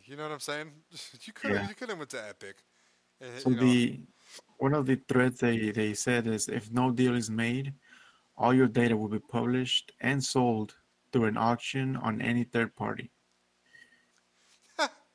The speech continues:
Speaker 2: So regardless if they pay or not, these guys are still getting money.
Speaker 1: Fucking guys,
Speaker 2: 'Cause they're gonna
Speaker 1: bro.
Speaker 2: sell all their bullshit,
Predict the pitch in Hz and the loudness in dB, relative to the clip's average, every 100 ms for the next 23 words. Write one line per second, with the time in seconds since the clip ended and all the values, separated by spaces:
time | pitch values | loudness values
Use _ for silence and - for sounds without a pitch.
0 | _ _ _ 226 - 202 170 135 123 120 | _ _ _ -10 -6 -6 0 4 6 6
1 | 147 156 143 131 139 151 143 120 113 113 | 4 4 2 0 0 0 0 0 0 -2
2 | 120 120 120 110 - 113 110 104 101 101 | -4 0 -2 -2 -6 -4 -4 -4 -6 -8
3 | 98 _ _ _ _ _ _ _ - - | -12 _ _ _ _ _ _ _ -20 -20
4 | 92 92 95 92 90 90 87 104 107 110 | -20 -18 -20 -20 -16 -12 -4 -2 0 0
5 | 101 - 110 101 98 90 104 98 - 101 | -2 0 0 0 -2 -4 -4 -6 -6 -12